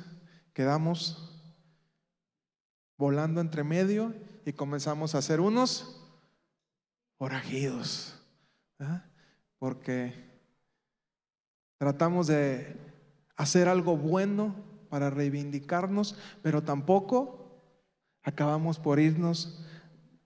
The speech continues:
al otro lado. Todo porque creemos que no tenemos el estándar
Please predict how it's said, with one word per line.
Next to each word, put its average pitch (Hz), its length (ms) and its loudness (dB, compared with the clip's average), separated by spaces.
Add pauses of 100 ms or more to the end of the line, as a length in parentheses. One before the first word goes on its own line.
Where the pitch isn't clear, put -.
al 139 140 -8
otro 139 260 -4
lado. 127 380 -4 (2250)
Todo 165 280 6
porque 160 320 -4
creemos 180 920 -2 (160)
que 151 100 2
no 156 180 4
tenemos 160 640 0
el 143 180 0
estándar 151 920 0